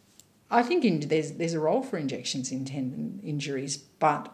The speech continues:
what I would propose is that you have to be very selective. What I think at the moment is happening is that people with tendon pain are being offered and given injections. Now, if we're proposing that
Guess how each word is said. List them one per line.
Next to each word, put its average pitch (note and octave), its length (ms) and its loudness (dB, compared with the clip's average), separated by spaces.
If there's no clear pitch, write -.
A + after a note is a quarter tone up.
what D#3+ 380 0
I D3 80 4
would C#3+ 180 -2
propose D#3 580 0
is C#3 200 -8
that D#3+ 120 -10
you D3+ 140 -6
have D3 280 -8
to - 80 -8
be C3+ 120 -6
very C3+ 220 -4
selective. C3+ 680 -6
What C#3+ 180 -2
I B2+ 80 -4
think C3+ 260 -6
at - 80 -14
the C#3+ 80 -8
moment D#3+ 320 0
is - 140 -4
happening C3+ 440 -4
is C#3+ 220 -6
that - 160 -12
people C#3 300 -2
with C#3 260 -8
tendon C3+ 380 -4
pain D3 500 0
are C3+ 60 -4
being C3+ 400 -2
offered C#3 340 -4
and C3 200 -4
given D3 240 -2
injections. - 640 -6
Now, C#3 300 -2
if F#3+ 200 0
we're F#3 120 8
proposing D#3+ 920 2
that C#3 400 -2